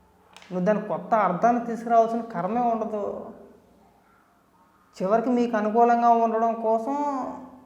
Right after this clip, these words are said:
అర్థాలు మార్చేస్తున్నారా? డిక్లరేషన్కి అర్థం అదా?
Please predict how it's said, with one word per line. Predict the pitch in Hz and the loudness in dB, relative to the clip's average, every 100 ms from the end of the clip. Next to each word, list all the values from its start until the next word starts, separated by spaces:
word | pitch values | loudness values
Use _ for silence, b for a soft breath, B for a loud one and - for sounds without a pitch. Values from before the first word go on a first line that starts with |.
| - - 165 | -20 -14 -6
అర్థాలు | 165 156 247 | -2 4 4
మార్చేస్తున్నారా? | 269 247 254 247 247 247 226 170 180 - - - - - _ _ _ _ _ _ 170 | 4 0 0 -4 0 0 0 -2 -8 -16 -20 -20 -20 -20 _ _ _ _ _ _ -12
డిక్లరేషన్కి | 175 196 220 233 269 | -6 0 0 0 0
అర్థం | 233 208 240 | 0 0 2
అదా? | 226 214 226 156 - | 2 4 2 0 -8